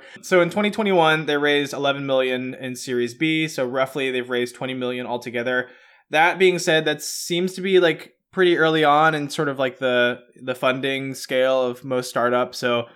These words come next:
relatively, you know, new-ish company. My guess is that they probably did pretty well during twenty twenty and twenty twenty-one during covid lockdowns when people are trying new hobbies, like,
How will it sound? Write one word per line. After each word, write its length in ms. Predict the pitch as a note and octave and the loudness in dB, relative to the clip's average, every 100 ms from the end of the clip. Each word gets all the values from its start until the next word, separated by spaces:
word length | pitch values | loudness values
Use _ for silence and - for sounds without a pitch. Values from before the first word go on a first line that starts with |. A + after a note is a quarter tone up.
| - | -4
relatively, 920 | F#3 F#3+ F#3+ F#3+ F3+ F3 E3+ D#3+ - | 0 0 0 0 4 4 4 2 -2
you 300 | C#3+ C3 C#3+ | -10 -14 -8
know, 60 | B2+ | -6
new-ish 540 | B2+ D3 D#3+ D3 D3 | -4 -4 0 -2 -4
company. 560 | - C3+ C#3+ C#3 C3+ C#3 | -6 -6 -4 -2 -2 -2
My 200 | D3 D3+ | -2 0
guess 240 | D#3+ D#3+ D#3+ | 2 0 -2
is 100 | B2 | 0
that 180 | C#3 C3+ | 0 0
they 80 | C#3 | -4
probably 320 | D3+ D3 C#3 | 0 0 -2
did 180 | C#3 - | -4 -6
pretty 280 | D3+ C#3+ | -8 -6
well 300 | C#3 C3+ C#3 | -2 2 2
during 200 | C#3 C3+ C3 | 0 -4 -6
twenty 260 | C#3 C3 | -8 -8
twenty 340 | B2+ B2 B2+ C3 | -8 -8 -6 -8
and 100 | B2+ | -8
twenty 160 | B2+ | -10
twenty-one 520 | A#2+ B2+ A#2+ B2 A#2+ B2 | -8 -8 -4 -4 -4 -4
during 280 | A#2+ A#2 | -6 -6
covid 300 | A#2 C3 B2+ | -6 -4 -4
lockdowns 540 | B2 A#2 - B2 A#2+ A#2+ | -2 -4 0 0 -2 -6
when 100 | A#2 | -10
people 260 | B2+ B2 | -10 -8
are 60 | A2+ | -8
trying 240 | A#2 B2+ A#2+ | -4 -4 -4
new 120 | A#2+ | 0
hobbies, 500 | E3+ D#3+ D3 C3+ B2+ | 2 4 2 -2 -2
like, 280 | A#2 A#2 | -2 -2